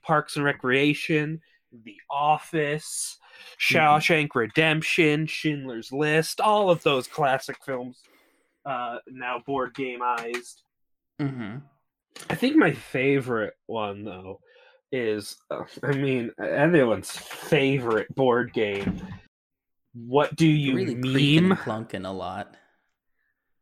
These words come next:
Speaker 1: It's, that's
Speaker 2: Sorry,
Speaker 1: the
Speaker 2: it's
Speaker 1: fucking,
Speaker 2: just
Speaker 1: that's my house.
Speaker 2: Yeah.
Speaker 1: What do you want from me?
Speaker 2: It's just,
Speaker 1: That's, that's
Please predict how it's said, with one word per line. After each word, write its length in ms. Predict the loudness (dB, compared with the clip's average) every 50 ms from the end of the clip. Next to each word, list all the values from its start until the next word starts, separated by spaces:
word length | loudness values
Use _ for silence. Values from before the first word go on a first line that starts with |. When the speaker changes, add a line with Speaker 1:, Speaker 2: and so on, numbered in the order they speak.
| _ _ _
Speaker 1:
It's, 360 | _ -4 -4 -4 -4 -6 0
that's 320 | 4 4 6 6 4 2 2
Speaker 2:
Sorry, 180 | -2 -2 0 2
Speaker 1:
the 80 | 0
Speaker 2:
it's 80 | 0 2
Speaker 1:
fucking, 220 | 2 2 4 4 2
Speaker 2:
just 100 | 4 4
Speaker 1:
that's 200 | 2 0 2 2
my 100 | 2 4
house. 540 | 4 4 4 4 4 2 0 -4 -8 -10 -14 -20 -20 _ _ -20 -20 -20 -20 _ _ _ _ _
Speaker 2:
Yeah. 400 | -2 0 0 0 0 -4 0 2
Speaker 1:
What 80 | 6
do 60 | 6 6
you 80 | 6
want 240 | 6 4 4 4 0
from 140 | -8 -10 -10
me? 80 | -10
Speaker 2:
It's 180 | -10 -10 -10 -6
just, 260 | -2 -2 -2 0 -2
Speaker 1:
That's, 180 | -6 -6 -8 -4
that's 180 | 0 0 0